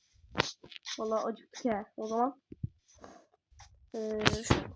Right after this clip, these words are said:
şuradan bir keseyim. Vallahi iki buçuk kat riskli olacak ama. Allah. Abicim gelir misin hemen? Hızlı keseyim seni. Şimdi evime gideyim. Evim de yok. Ev yapayım ben.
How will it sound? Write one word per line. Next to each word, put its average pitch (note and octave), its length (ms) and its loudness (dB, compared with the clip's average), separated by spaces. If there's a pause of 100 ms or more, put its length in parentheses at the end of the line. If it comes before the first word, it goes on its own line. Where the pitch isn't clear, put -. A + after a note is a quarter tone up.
(260)
şuradan A#3+ 300 2
bir - 60 -12
keseyim. A#3 360 0 (200)
Vallahi G3+ 280 0
iki A#3+ 260 2
buçuk - 220 0
kat A#3+ 280 6
riskli A#3 400 4
olacak A3 320 2
ama. G#3+ 220 4 (2250)
Allah. A#3 380 6 (1000)
Abicim C#4+ 320 12
gelir F4+ 200 12
misin B3 200 4
hemen? G#3+ 160 2 (220)
Hızlı C4+ 260 8
keseyim C4 400 10
seni. G#3+ 160 0 (1000)
Şimdi C4+ 180 4
evime C4 300 8
gideyim. A3 280 6
Evim C4 300 10
de A3 40 10
yok. G#3 140 6 (960)
Ev D#4 120 12
yapayım C4+ 400 12
ben. - 160 12